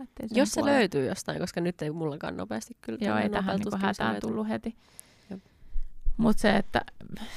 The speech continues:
Speaker 1: joo, no noita arjen moraaleja
Speaker 2: Mm.
Speaker 1: juttuja, varsinkin toi ympäristöön liittyvät jutut. Mä en sit viitti mennä tähän mun lentämisjuttuun, koska siis, koska mä en koe, että esimerkiksi kompensoiminen kompensoi todennä-,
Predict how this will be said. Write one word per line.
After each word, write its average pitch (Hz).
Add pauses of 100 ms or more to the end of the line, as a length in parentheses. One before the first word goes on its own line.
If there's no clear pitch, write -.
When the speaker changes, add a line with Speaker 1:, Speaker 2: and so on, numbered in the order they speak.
(120)
Speaker 1:
joo, 202 (300)
no 247
noita 254
arjen 233
moraaleja 196 (380)
Speaker 2:
Mm. 175 (500)
Speaker 1:
juttuja, 196
varsinkin 202
toi 202
ympäristöön 190
liittyvät -
jutut. 220 (100)
Mä 214
en 202
sit 196
viitti 202
mennä 185
tähän 185
mun 185
lentämisjuttuun, 208 (440)
koska -
siis, - (500)
koska 185
mä 196
en 190
koe, 185
että 185
esimerkiksi 180 (180)
kompensoiminen 202 (540)
kompensoi 202
todennä-, 214